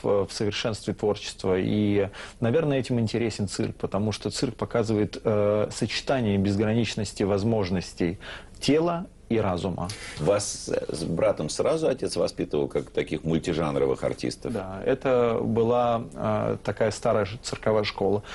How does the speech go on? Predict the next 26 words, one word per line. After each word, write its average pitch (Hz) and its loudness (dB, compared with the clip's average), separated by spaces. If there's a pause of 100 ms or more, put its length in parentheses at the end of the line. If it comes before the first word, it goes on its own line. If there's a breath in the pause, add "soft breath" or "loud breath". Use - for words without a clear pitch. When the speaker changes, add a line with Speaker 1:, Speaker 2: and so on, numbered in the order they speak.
(140 loud breath)
Speaker 1:
то, 113 2
что - -2
сейчас - 0
называется 107 0
old 107 2
school. 95 -6 (640 loud breath)
Э, 104 4 (560)
раньше, 139 2
как - -6
мне 123 2
папа 123 0
говорил, 110 2
э, 104 2
если 117 -2
артист 113 -2
не 117 0
умеет 113 2
делать 110 2
сальтоморталь, 117 0
то 117 0
с - -6
ним 120 0
даже 107 2
не 113 -2
пытались 113 -4
разговаривать. 107 0